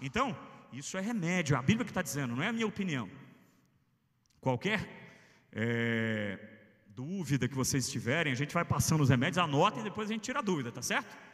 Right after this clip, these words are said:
Como na consulta. <laughs> E o louvor. Deixa eu ver se foi. Uma das coisas que eu percebi que mais faz diferença,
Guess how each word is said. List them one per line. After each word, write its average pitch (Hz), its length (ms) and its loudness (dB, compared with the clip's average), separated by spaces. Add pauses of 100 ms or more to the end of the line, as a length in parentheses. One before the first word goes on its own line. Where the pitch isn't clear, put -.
(240)
Como 180 160 -8
na 208 100 0
consulta. 190 580 2
<laughs> - 60 -12 (2000)
E 208 200 -8 (760)
o 240 100 0
louvor. 165 460 6
Deixa - 1600 -6
eu 104 60 -20
ver 101 100 -20
se 107 140 -20 (100)
foi. 90 120 -20 (1300)
Uma 240 200 0
das 196 180 4
coisas 185 240 8
que 175 60 4
eu 156 40 6
percebi 151 600 2 (240)
que 165 100 0
mais 226 300 2
faz 180 200 0
diferença, 139 720 -4